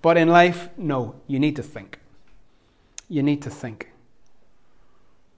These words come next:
We need to shut off the noise and the distractions and the busyness of life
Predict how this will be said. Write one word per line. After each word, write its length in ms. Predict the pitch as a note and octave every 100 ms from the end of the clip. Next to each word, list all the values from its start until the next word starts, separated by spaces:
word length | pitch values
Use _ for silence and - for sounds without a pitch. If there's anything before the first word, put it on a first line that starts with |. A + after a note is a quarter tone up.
| _ _ _ _ _ _ - - -
We 140 | E3 D#3
need 100 | E3
to 80 |
shut 300 | C3+ - F3+
off 260 | F3+ E3 -
the 80 | C#3
noise 560 | C#3 C#3+ D#3 D#3 D3
and 220 | - D3 B2
the 40 |
distractions 920 | A#2+ A#2 - D3+ C#3+ C#3+ D3+ C#3 C3+
and 160 | C#3+ B2
the 40 |
busyness 600 | G#2+ D3 C#3 C#3+ C#3 B2+
of 180 | B2 A2+
life 340 | B2+ B2 A#2